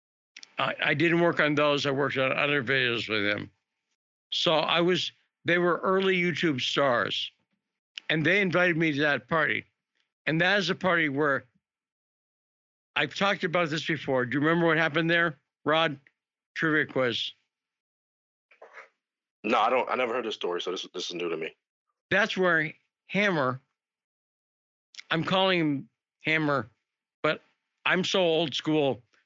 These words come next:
Speaker 1: that I call him M C Hammer originally.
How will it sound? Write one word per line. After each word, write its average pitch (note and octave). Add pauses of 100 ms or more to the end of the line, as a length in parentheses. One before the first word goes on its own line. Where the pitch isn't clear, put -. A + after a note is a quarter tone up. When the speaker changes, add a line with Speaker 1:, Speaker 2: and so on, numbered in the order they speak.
(100)
Speaker 1:
that D3+
I D#3+
call D#3
him C#3 (580)
M F#3
C D#3
Hammer A#2+ (1300)
originally. B2+